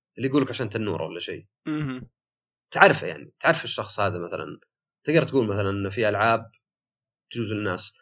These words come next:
Speaker 1: آه، حتى فاين Fantasy سكستين، ولو إنه واجد، وا-، واضح إنه مدفوع، بس يعني كانت المبيعات أكثر. يعني الألعاب اللي المبيعات متوازنة بين الجهازين،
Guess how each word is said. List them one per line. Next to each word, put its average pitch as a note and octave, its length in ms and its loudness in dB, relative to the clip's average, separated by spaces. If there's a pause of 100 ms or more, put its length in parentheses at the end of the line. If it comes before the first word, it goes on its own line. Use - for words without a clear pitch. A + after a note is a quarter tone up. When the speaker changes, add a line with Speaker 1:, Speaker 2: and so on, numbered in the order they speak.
(1000)
Speaker 1:
آه، C3 400 2 (560)
حتى C#4 280 8
فاين F3 220 8
Fantasy D#3 360 2
سكستين، A#2 540 -2
ولو D#3+ 160 6
إنه C3+ 120 4
واجد، A2+ 240 6
وا-، A2 140 4
واضح G#2+ 260 2
إنه A2 100 -4
مدفوع، G#2 420 -2
بس - 400 -8
يعني A2+ 160 -2
كانت A#3 280 4
المبيعات B2 440 0
أكثر. - 420 -10
يعني A#2+ 180 0
الألعاب D#3 360 8
اللي D#3+ 140 -2
المبيعات C#3 600 0 (600)
متوازنة A#2+ 580 4
بين A#2+ 180 0
الجهازين، A2+ 680 -2